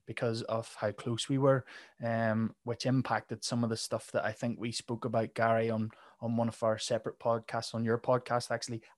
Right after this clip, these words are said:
and on the one I had you on, um, about some of my own personal struggles. And I think it was maybe a, a, a combination of things.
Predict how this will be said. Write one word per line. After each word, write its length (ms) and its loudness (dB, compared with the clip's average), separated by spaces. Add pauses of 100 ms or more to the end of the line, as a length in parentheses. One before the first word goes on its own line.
and 260 4
on 160 4
the 60 0
one 180 2
I 100 2
had 300 -2
you 220 0
on, 240 0 (360)
um, 380 0
about 340 0
some 220 0
of 180 -6
my 260 2
own 180 0
personal 420 -4
struggles. 480 -2
And 300 -2 (360)
I 40 -18
think 280 -2
it 80 0
was 120 -4
maybe 260 0
a, 160 0 (260)
a, 340 2 (640)
a 100 -14
combination 680 0
of 80 -2
things. 500 -2